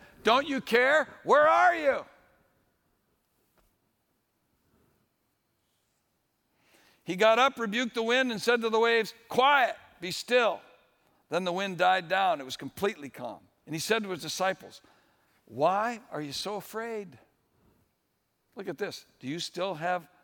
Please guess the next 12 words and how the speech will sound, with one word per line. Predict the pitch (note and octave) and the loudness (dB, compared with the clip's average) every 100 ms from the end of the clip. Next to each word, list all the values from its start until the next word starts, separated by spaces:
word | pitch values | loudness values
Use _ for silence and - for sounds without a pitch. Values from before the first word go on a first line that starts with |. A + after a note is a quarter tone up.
| _ | _
no | A#2 C#3 D#3 D#3 _ _ _ _ _ | -6 -4 -2 -6 _ _ _ _ _
faith?" | _ - B2+ E3+ - - _ _ _ _ _ _ _ _ _ _ _ _ _ _ _ _ _ _ _ _ _ _ _ _ _ _ - | _ -8 -4 -4 -8 -20 _ _ _ _ _ _ _ _ _ _ _ _ _ _ _ _ _ _ _ _ _ _ _ _ _ _ -10
They | C#3+ | -8
were | C#3+ | -8
terrified | - E3+ G3+ E3+ A#2+ A#2 | -6 -6 -4 -6 -8 -8
and | A#2 | -6
asked | C#3+ D3+ D3+ | -6 -6 -10
each | C3+ | -8
other, | E3 D#3 | -6 -6
"Who | D#3 G#3 | -6 -8
is | A3+ | -8
this? | - - | -16 -20